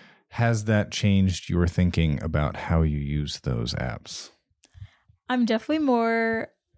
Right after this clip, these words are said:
Speaker 2: cautious on how I use it and what I say over them,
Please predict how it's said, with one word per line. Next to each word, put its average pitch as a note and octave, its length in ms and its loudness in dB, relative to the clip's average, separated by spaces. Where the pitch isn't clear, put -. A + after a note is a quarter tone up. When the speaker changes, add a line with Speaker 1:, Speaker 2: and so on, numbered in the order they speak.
Speaker 2:
cautious G#3 460 -2
on G#3+ 100 2
how G#3 220 2
I G3 60 2
use G3 300 0
it G3 280 -2
and G3 460 2
what G3 140 4
I F#3 100 2
say F#3+ 340 -2
over A3+ 220 -2
them, B3 300 2